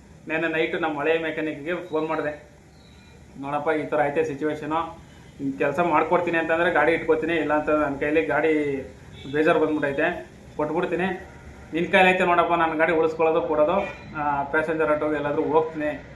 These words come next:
ಅಂತ ಹೇಳಿದಾಗ, "ಸರಿ ಗುರು, ಏನ್ ಗುರು ಇಷ್ಟೊಂದು ತಲೆ ಕೆಡಿಸ್ಕೊಂಡ್ಬಿಟ್ಟಿದ್ಯಾ?" ಅಂತೇಳಿ, "ಆಯ್ತಪ್ಪ" ಅಂತೇಳಿ ಅವರು ಬೇರೆ ಶೋರೂಮಲ್ಲಿ, ಆಪೆ ಗಾಡಿ ಅಲ್ಲ, ಬೇರೆ ಶೋರೂಮಲ್ಲಿ ಇವಾಗ ಕೆಲಸ ಮಾಡ್ತಾರೆ. ಮುಂಚೆ ಅವರು ಆಪೆ ಗಾಡಿ ಶೋರೂಮಲ್ಲೇ ಇದ್ರು, ತುಂಬ ಹಳಬ್ರೇನೆ.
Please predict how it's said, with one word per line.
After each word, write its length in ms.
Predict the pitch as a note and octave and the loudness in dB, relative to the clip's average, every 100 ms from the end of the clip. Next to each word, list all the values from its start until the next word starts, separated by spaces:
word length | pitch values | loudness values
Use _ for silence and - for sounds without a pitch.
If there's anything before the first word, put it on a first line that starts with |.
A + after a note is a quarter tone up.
| - - - | -20 -14 -8
ಅಂತ 180 | D3 D#3 | -2 2
ಹೇಳಿದಾಗ, 500 | D#3 D#3+ D3+ D#3 D#3+ | 6 6 6 4 2
"ಸರಿ 340 | D3+ D3+ F3+ | 0 0 2
ಗುರು, 240 | F3 F3 | 2 2
ಏನ್ 260 | E3+ E3 F3+ | 2 2 2
ಗುರು 260 | E3+ E3+ F3 | 2 4 2
ಇಷ್ಟೊಂದು 800 | E3 - G3 G3 F#3+ G3 F3 E3 | 0 -4 -2 0 0 2 2 2
ತಲೆ 160 | F3 | 0
ಕೆಡಿಸ್ಕೊಂಡ್ಬಿಟ್ಟಿದ್ಯಾ?" 600 | F3 F3 F3 E3+ D#3+ E3 | 0 -2 -4 -4 -2 -2
ಅಂತೇಳಿ, 480 | D#3+ E3 F#3 G3 - - - - | -2 -2 0 -2 -4 -14 -18 -4
"ಆಯ್ತಪ್ಪ" 360 | D#3 E3 E3+ F3 | 0 2 2 2
ಅಂತೇಳಿ 340 | E3+ E3 F3+ | 0 0 2
ಅವರು 480 | E3+ D#3+ F#3 E3+ D#3 | 4 4 2 2 2
ಬೇರೆ 280 | D#3+ G3 G3 | 2 2 2
ಶೋರೂಮಲ್ಲಿ, 840 | F3+ F3 E3 E3 G3 D#3+ C3+ B2 | 2 0 0 -2 0 0 -2 -6
ಆಪೆ 300 | C3+ D3+ F3+ | -4 0 2
ಗಾಡಿ 200 | E3+ D#3 | 2 0
ಅಲ್ಲ, 260 | D3 F#3 F#3+ | 2 0 2
ಬೇರೆ 180 | F3+ F3+ | 0 0
ಶೋರೂಮಲ್ಲಿ 420 | E3+ D#3+ E3+ G3 | 0 0 0 0
ಇವಾಗ 220 | D#3+ D#3 | 2 2
ಕೆಲಸ 300 | D#3+ C#3 C3+ | 2 -2 -4
ಮಾಡ್ತಾರೆ. 720 | D3+ D#3 D3 C3+ F3+ - - - - D3+ | -2 -2 -4 -6 -6 -6 -16 -20 -14 -6
ಮುಂಚೆ 220 | D#3 F3+ | -2 2
ಅವರು 420 | D#3+ F3+ F#3 D3+ | 2 2 2 2
ಆಪೆ 360 | C3+ C3+ D3 D#3+ | 2 2 2 2
ಗಾಡಿ 140 | D3+ | 2
ಶೋರೂಮಲ್ಲೇ 420 | D3 C#3+ D3+ D3+ | -2 -4 0 0
ಇದ್ರು, 420 | C#3+ C#3 F3 G3 - - - - - - | 0 -2 -2 -4 -12 -20 -20 -20 -20 -8
ತುಂಬ 180 | E3 F#3 | 4 6
ಹಳಬ್ರೇನೆ. 680 | E3+ F3 E3+ F3+ G3 - | 6 4 0 0 -2 -8